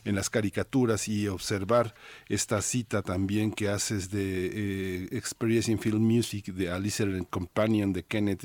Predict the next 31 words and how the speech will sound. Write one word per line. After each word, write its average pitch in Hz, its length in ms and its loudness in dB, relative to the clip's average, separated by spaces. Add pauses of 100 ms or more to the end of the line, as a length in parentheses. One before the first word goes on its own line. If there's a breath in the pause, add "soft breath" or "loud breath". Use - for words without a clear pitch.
Lefebvre, 104 560 -2 (380 loud breath)
que 120 80 0
es 117 100 2
uno 113 180 6
de 107 80 2
los 101 200 0
libros 113 340 4
que 95 240 0
pone 113 360 2
el 101 100 2
acento 110 560 0
en 98 140 2
una 104 140 2
escucha 104 560 -4 (320 loud breath)
distinta 107 640 0
de 95 120 -2
la 92 100 -2
música 104 640 -2
tradicional 101 600 -2
de 104 100 0
las 90 180 -4
películas, 104 680 -4 (300 loud breath)
el 98 140 0
acento 110 360 2
que 101 120 -4
pones 110 340 -2
en 98 160 0
Luces 107 240 -2
de 107 80 -4
la 98 100 -4
Ciudad. 113 320 0